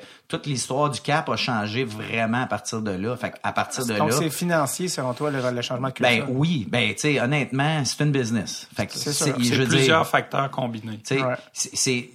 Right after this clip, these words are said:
Speaker 1: la business avait, avait un certain besoin, puis le besoin de combler le talent à,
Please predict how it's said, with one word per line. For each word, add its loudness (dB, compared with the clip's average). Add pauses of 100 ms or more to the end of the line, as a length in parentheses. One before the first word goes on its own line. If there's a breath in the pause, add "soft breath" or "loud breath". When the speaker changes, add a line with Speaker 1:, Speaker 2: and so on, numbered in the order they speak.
Speaker 1:
la 4
business 4
avait, 2
avait 2
un 4
certain 2
besoin, -2
puis -6
le -2
besoin 0
de -6
combler 4
le 2
talent 2
à, 0